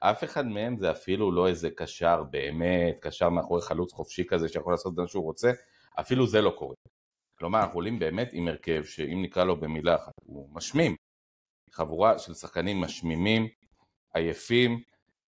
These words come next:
אה, שלא מסוגלים, ואז באמת, שלמין מקבל כדור, והוא במצב רוח, אז, אז יש ניצוצות, אז זה כיף,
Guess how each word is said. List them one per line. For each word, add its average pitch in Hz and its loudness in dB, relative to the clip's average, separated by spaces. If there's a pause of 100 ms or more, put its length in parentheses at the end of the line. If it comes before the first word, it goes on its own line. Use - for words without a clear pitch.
אה, 85 6
שלא 98 0
מסוגלים, 98 0
ואז 104 6
באמת, 123 2
שלמין 104 2
מקבל 107 0
כדור, 107 2
והוא 82 -2
במצב 98 -4
רוח, 170 2
אז, 87 -2
אז 85 -2
יש 101 -4
ניצוצות, 104 -2
אז 73 -8
זה 78 -10
כיף, 147 2